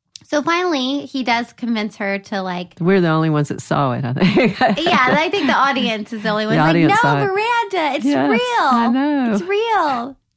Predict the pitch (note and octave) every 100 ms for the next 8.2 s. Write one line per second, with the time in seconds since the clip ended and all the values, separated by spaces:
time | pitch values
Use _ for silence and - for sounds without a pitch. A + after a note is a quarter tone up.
0 | _ B3 A#3 - _ _ - F4 F#4 F4+
1 | _ C#4+ F4+ F#4 G4+ E4+ F4+ G#4+ A4 E4+
2 | B3+ A3 - _ _ _ _ _ _ _
3 | - B3 A#3+ A#3 A3+ A3+ - E4 G4 D#4
4 | E4 D#4+ E4+ D#4 D4 C4 B3 B3 B3 C4+
5 | A3 G3+ G3+ - _ - B3 A3+ A3 A#3+
6 | G#3 G3+ A3 A3 - - _ _ _ _
7 | _ _ - B3 - A3 G3+ G3 F#3+ F#3+
8 | F#3